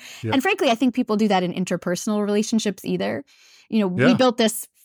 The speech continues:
Speaker 2: purpose-built for the workplace, but we have also heard many, many stories
Speaker 1: Oh.
Speaker 2: about how this has helped personal relationships as well. And so many times partners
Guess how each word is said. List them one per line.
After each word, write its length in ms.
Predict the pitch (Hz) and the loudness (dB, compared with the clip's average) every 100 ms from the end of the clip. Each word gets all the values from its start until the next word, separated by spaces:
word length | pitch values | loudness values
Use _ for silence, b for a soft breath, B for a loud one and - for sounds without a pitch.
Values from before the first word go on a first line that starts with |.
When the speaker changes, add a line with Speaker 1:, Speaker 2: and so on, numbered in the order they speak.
| _ | _
Speaker 2:
purpose-built 640 | 302 269 247 214 214 208 | -2 2 0 2 0 0
for 120 | 226 | 0
the 80 | 202 | 2
workplace, 600 | 190 247 - 202 175 185 | 2 0 -2 0 0 0
but 200 | - 175 | 0 0
we 180 | 208 202 | 2 0
have 200 | 196 196 - | 0 -2 2
also 400 | 214 247 220 190 | 2 2 0 0
heard 240 | 190 185 | 0 2
many, 360 | 226 262 294 302 | 4 4 4 2
many 220 | 233 190 | 2 0
stories 600 | - 190 170 160 160 170 - - | -2 -2 0 0 -4 -8 -8 0
Speaker 1:
Oh. 240 | 143 110 - | 2 2 0
Speaker 2:
about 260 | 208 190 - | 2 2 4
how 180 | 202 | 2
this 220 | 190 185 196 | 2 0 -2
has 100 | 170 | 0
helped 320 | 185 180 - - | 0 0 -10 -4
personal 460 | - 254 320 240 208 | 2 4 4 2 2
relationships 680 | 196 202 214 214 - 185 - | 2 0 0 -4 -4 -6 -8
as 160 | 185 | -2
well. 320 | 254 302 247 240 B B B - | 2 6 4 2 B B B 0
And 280 | 269 262 269 _ _ - | 2 2 -2 _ _ -10
so 240 | - 320 | 0 2
many 240 | 359 381 302 | 2 0 0
times 500 | 320 320 294 262 - _ _ _ | 2 2 2 0 -8 _ _ _
partners 480 | - 277 - 269 247 | 0 2 4 2 2